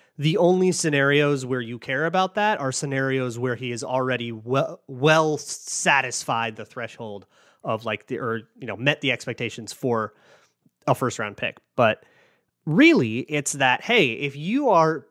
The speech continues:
the only twenty-five-year-old in college and you're beating up on a bunch of nineteen-year-olds, and you weren't good until you were beating up on a bunch of nineteen-year-olds, you might not actually be good. You might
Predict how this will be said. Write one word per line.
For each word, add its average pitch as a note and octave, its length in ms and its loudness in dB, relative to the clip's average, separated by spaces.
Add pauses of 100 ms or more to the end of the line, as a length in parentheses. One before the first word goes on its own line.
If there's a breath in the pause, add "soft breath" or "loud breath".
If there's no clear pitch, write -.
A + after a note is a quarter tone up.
(120)
the F3 100 -2
only G#3 240 2
twenty-five-year-old D3 720 0
in B2 100 -6
college G#2 500 -8
and D#3+ 80 -12
you're B2+ 120 -8
beating E3+ 340 -2
up D#3+ 140 0
on D3 60 2
a C3 40 0
bunch B2 160 -4
of A#2+ 80 -6
nineteen-year-olds, A2 800 -6
and C#3 160 -6
you C3+ 80 -2
weren't G#3+ 380 2
good G#3 200 8
until A3+ 380 4
you F3 140 -2
were B2+ 120 -2
beating A2+ 220 -8
up A2 100 -10
on A2+ 140 -10
a G#2 40 -14
bunch A2 220 -12
of A#2+ 60 -14
nineteen-year-olds, G#2 800 -10 (380 soft breath)
you C#3+ 100 4
might G3+ 240 6
not F3+ 180 4
actually D#3 380 0
be B2+ 140 -2
good. A#2+ 220 -2
You G#2+ 120 -6
might C#3 240 2